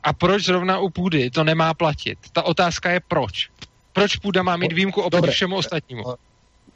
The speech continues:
Speaker 2: Tá pôda má výnimku preto, že vy zaberáte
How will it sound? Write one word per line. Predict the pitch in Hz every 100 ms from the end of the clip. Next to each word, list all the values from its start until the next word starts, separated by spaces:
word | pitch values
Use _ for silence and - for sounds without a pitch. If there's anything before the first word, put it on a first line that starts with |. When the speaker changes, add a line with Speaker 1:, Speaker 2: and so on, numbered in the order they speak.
| -
Speaker 2:
Tá | 110
pôda | 90 127 151 170 165 160
má | 123
výnimku | 113 127 147 143
preto, | - - 120 117 143 151 147 _ _ -
že | 82 - - 131 131 127 _ _ _ - - - _ _
vy | 98 92 127 156 175 175 _ _ _ _ _
zaberáte | 101 131 135 139 156 147 135 - 131 123